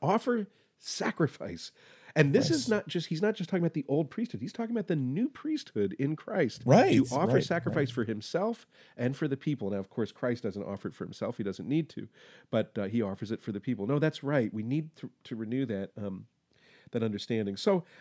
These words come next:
Speaker 1: so, uh, there's a lot of reason to have confidence, but I think that, um, again, the way it works is there are these scourges, these, these difficulties, these crises, both in our micro level individual lives and in society that the Lord lets us go through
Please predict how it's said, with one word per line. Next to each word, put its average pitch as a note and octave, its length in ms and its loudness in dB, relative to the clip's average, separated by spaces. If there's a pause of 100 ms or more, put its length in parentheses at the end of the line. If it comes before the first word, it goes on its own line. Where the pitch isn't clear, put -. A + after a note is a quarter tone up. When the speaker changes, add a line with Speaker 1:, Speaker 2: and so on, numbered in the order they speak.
Speaker 1:
so, F3 240 4
uh, F3 140 -8
there's E3+ 420 4
a D3 100 0
lot F3+ 220 4
of D3 120 0
reason D3+ 240 0
to B2 80 0
have C#3 320 -2
confidence, C3+ 500 -2
but G#2 160 -4
I G#2 60 -2
think D3+ 320 -2
that, G#2+ 260 -2
um, G#2 240 -4
again, A#2+ 320 0
the A2+ 60 0
way B2 180 2
it A2 180 -2
works A#2+ 320 -2
is F#2+ 180 -4
there G2+ 300 -2
are G2 200 -8
these G2+ 180 -6
scourges, A#2+ 600 0
these, G2 260 -6 (360)
these G#2+ 140 -4
difficulties, G2 720 -2
these G2+ 220 -4
crises, A#2 680 -4
both A2+ 320 -2 (400)
in A#2 100 0
our G#2+ 160 0 (140)
micro C3+ 420 2
level B2 340 0
individual A2+ 480 -2
lives B2+ 400 -2
and D#2+ 240 -8
in F2+ 140 -14
society A2+ 720 0 (340)
that A2 140 -6
the G#2+ 80 -4
Lord A#2 320 2
lets A2+ 180 -2
us G2 120 -6
go C#3+ 220 2
through F#2 440 -4